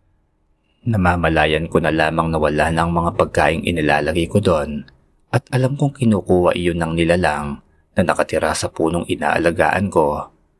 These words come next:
na ni minsan ay hindi ko nakita o nakilala kung sino yon. "Pasensya na sa pagkain, yan lang ang nakayanan ko eh." Sad ko na nakaharap sa puno.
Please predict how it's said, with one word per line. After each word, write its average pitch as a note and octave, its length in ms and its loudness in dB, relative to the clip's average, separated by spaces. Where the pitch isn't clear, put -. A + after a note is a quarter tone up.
na F2 160 0
ni D2 160 -2
minsan D2+ 480 -4
ay E2 240 -2
hindi D#2+ 240 -4
ko F2 160 -2
nakita D#2+ 720 0
o G2 80 4
nakilala D#2+ 720 0
kung G2 160 -6
sino E2+ 320 0
yon. D#2+ 480 -2
"Pasensya E2+ 480 0
na F#2 80 0
sa - 160 -2
pagkain, G#2 640 2
yan F2 160 0
lang G2+ 240 2
ang A2+ 80 2
nakayanan A#2 560 2
ko C3+ 240 2
eh." - 240 -8
Sad - 560 -2
ko D#2+ 160 0
na D#2+ 80 -4
nakaharap D#2+ 640 -2
sa F2+ 80 -4
puno. F2 640 0